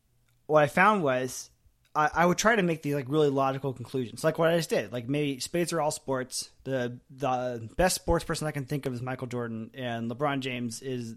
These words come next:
is the king. Uh, but actually, if you don't feel anything about LeBron James,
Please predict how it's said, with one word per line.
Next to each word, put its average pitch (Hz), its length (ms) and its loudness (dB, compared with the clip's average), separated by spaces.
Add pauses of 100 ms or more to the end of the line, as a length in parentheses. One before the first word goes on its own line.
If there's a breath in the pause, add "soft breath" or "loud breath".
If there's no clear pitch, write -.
is 117 240 -8
the 117 80 -10
king. 113 220 -8 (920 loud breath)
Uh, 113 300 0 (400)
but 151 180 2
actually, 160 580 2
if 139 160 -2
you 180 100 2
don't 202 240 8
feel 180 260 0
anything 170 260 -2
about 127 260 -4
LeBron 190 300 -2
James, 226 340 -6